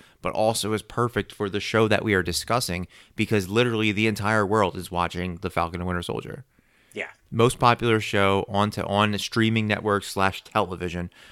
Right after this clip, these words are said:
Speaker 1: which means a lot. We knew that Marvel was gonna put out a, a banger, and they certainly are. This is another one that was written by Derek Kolstad,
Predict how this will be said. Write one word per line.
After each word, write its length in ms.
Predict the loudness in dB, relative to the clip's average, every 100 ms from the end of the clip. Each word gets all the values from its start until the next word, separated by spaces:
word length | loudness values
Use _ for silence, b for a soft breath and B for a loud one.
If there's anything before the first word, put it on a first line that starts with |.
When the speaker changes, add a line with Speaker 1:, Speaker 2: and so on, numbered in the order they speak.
| B -10
Speaker 1:
which 280 | -8 -8 -8
means 300 | -4 -2 2
a 60 | 2
lot. 420 | 4 4 4 2
We 100 | 0
knew 220 | 2 2
that 160 | 2 2
Marvel 360 | 4 4 2
was 180 | 0 -2
gonna 260 | 0 -2 -2
put 200 | 0 4
out 200 | 4 4
a, 200 | 2 0
a 60 |
banger, 460 | 2 4 4 4 2
and 180 | 2 2
they 140 | 0
certainly 420 | 0 -2 -2 0
are. 240 | 0 0 -2 B B
This 160 | -4 -2
is 80 |
another 440 | -4 0 2 2 0
one 380 | -2 -4 -6 -6
that 160 | -2 2
was 160 | 0 2
written 300 | 2 2 0
by 320 | 2 4 2
Derek 340 | 0 -2 -4
Kolstad, 560 | -4 -2 -2 0 -2